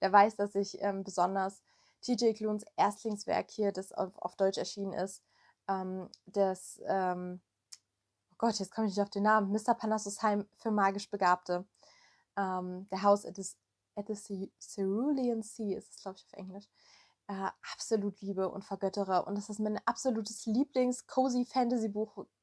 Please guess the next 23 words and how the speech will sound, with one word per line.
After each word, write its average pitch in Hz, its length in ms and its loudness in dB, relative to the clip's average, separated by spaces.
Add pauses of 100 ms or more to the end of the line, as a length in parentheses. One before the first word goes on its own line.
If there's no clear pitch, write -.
(180)
ist, 233 260 0
was 202 180 -2
es 190 140 -14
jemals 180 300 -6
gab. 175 280 -4 (760)
Und, 202 580 2
ähm, 185 480 -4
ja, 185 100 -12 (460)
und 202 140 -2
darum 196 260 2
geht 202 160 0
es - 100 -16
in 233 80 -2
seinem 226 220 4
neuen 262 260 4
Buch, 208 220 -2
nämlich 202 380 2
Die - 100 -8
unerhörte 254 480 0
Reise 180 300 2
der 185 120 0
Familie 180 520 -4
Lawson. 277 580 -6